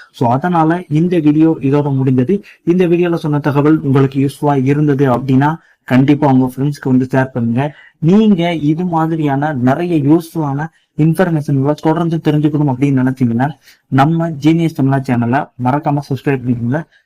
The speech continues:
மறக்காம பக்கத்துல இருக்கிற பெல் ஐகான் பட்டனை கிளிக் பண்ணிக்கோங்க. Thanks for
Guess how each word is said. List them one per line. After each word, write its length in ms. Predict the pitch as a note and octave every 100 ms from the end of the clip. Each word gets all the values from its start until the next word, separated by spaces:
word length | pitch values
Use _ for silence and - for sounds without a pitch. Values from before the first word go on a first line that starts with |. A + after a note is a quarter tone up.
| _ _
மறக்காம 580 | B2 C3 E3 E3 C#3+ D#3
பக்கத்துல 320 | C#3 C#3+ D3+
இருக்கிற 240 | C#3 C3+ C3
பெல் 160 | C3 C3
ஐகான் 240 | C3 B2+ B2+
பட்டனை 240 | B2 B2
கிளிக் 180 | B2+ B2+
பண்ணிக்கோங்க. 380 | A#2 A2+ A#2 C#3 F#3 _ _ _ -
Thanks 260 | C#3+ D3
for 120 | D3+